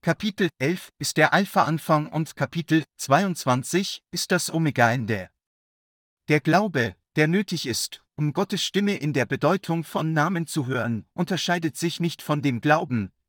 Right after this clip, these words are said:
der nötig ist, um seine Stimme in der Nummerierung seines Wortes zu hören.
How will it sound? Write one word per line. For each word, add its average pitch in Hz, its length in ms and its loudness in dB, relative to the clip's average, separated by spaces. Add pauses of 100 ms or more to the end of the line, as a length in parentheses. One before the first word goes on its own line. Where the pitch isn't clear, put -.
der 160 100 2
nötig 180 340 0
ist, - 460 -4
um 175 120 -2
seine 123 300 0
Stimme 202 400 0
in 160 200 0
der 147 120 2
Nummerierung 139 680 0
seines 117 420 -2
Wortes 131 400 -2
zu 156 160 -4
hören. 107 340 -2